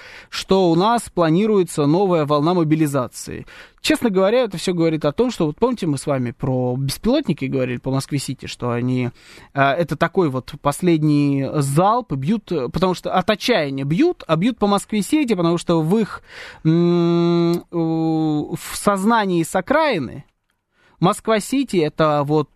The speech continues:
главное место в Москве, где живут все самые богатые люди, где по улицам ходят и сталкиваются случайно, а, Путин и Лавров, пока идут от одной кафешки к другой, да? И вот они поэтому туда бьют,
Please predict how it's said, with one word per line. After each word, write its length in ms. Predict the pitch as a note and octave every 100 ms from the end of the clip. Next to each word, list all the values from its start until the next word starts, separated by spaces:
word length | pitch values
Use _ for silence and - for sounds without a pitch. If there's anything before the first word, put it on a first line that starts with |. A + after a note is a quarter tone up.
| -
главное 800 | C#3+ C#3 C#3 E3+ F#3 D3 D3+ D3+
место 440 | D#3+ D#3 - - B2+
в 160 | B2+
Москве, 600 | C3+ C3+ - F#3+ A#3 A3 - D#3
где 320 | C#3+ D3+ D#3
живут 400 | D3 D3+ F#3+ D3
все 220 | - D#3+
самые 340 | - D#3 D3
богатые 420 | C#3+ C#3+ C#3+ - C3+
люди, 380 | D3+ G#3 D#3+
где 340 | C3+ C3+ D3+ C#3+ - - -
по 80 |
улицам 920 | D#3+ E3 D3+ C#3 - C#3 C3 C3+ C#3
ходят 400 | C3+ F#3 D#3+ C#3
и 40 | D3
сталкиваются 800 | - E3+ D#3+ D3+ C#3+ C#3+ C#3 C3+
случайно, 720 | - D3 - D#3 C3+ B2+ B2+ - - -
а, 240 | C#3 C#3+
Путин 460 | C#3+ F#3+ G3 - D#3
и 40 |
Лавров, 640 | D3+ D3+ C#3 D#3+ G#3 A3 -
пока 380 | C#3 - C#3 C3+
идут 240 | D3+ D#3
от 100 | C#3
одной 280 | C#3+ C#3+ C#3
кафешки 420 | C3+ - C3 -
к 100 | C3
другой, 520 | C#3 E3 D3+ B2 -
да? 340 | - D#3 A#3+ -
И 120 | G3
вот 240 | F3 F#3 F#3+
они 240 | E3+ E3+
поэтому 480 | F3 F#3 F3+ D#3 C3+
туда 240 | D3 C3+ B2
бьют, 360 | D3+ D#4 -